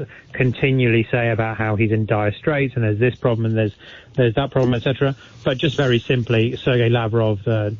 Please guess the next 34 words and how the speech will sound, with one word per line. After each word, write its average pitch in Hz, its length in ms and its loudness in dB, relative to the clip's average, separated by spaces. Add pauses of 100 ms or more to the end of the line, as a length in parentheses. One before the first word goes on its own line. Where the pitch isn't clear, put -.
(380)
um, 110 280 0
the 110 100 2
Russian 110 380 0
foreign 110 340 2
minister, 113 420 0
is 113 220 0
visiting 107 640 0 (280)
between 107 280 0
the 101 80 0
fifth 110 320 0
and 107 100 0
the 107 120 2
eighth 110 240 0
of, 104 160 2 (500)
of 110 180 2
December. 135 680 0
Um, 113 440 2
so 127 100 0
that 127 240 -2
in 120 120 2
and 113 100 2
of 104 100 0
itself 107 380 0
tells 107 300 0
you 107 240 2 (300)
that 104 120 -2
those 117 260 2
relationships 110 600 0
that 107 100 0
are 107 40 0
propping 113 380 0
up 110 120 -2
Maduro, 104 580 2 (720)
um, 110 380 2